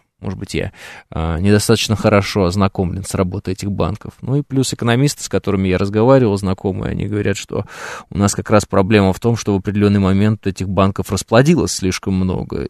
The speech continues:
и их таки надо было подсократить, и их таки подсократили. С другой стороны, я понимаю из ваших слов, что, скорее всего, вы, а, лишились работы из-за того, что Центробанк отзывал лицензию некоторых банков, и у вас, естественно, есть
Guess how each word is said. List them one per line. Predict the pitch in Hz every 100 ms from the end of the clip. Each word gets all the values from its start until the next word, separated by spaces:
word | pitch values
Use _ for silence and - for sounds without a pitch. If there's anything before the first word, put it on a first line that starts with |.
| -
и | 90 85 87
их | -
таки | 92 - 92
надо | 82 80
было | 85 98 107
подсократить, | 139 - 160 185 196 - -
и | -
их | 101 - -
таки | - 123
подсократили. | - 101 107 - 92 - 95 - - - - - -
С |
другой | 113 139
стороны, | 160 147 143
я | 151 131
понимаю | 131 139 135 117 110
из |
ваших | 113 117 - -
слов, | 117 131
что, | - 101
скорее | - 110 107
всего, | - 98 104 110
вы, | 104 110 104 98
а, | - 98
лишились | 107 - 101 -
работы | 104 113 110 -
из-за | 92 -
того, | - 92 -
что | - 90 90
Центробанк | - 98 92 92 85 90
отзывал | 90 101 87 82
лицензию | 90 - 90 87 87
некоторых | 85 87 90
банков, | 101 123 135 113 -
и |
у | 82
вас, | 92 -
естественно, | 82 - 98 -
есть | 98 92 -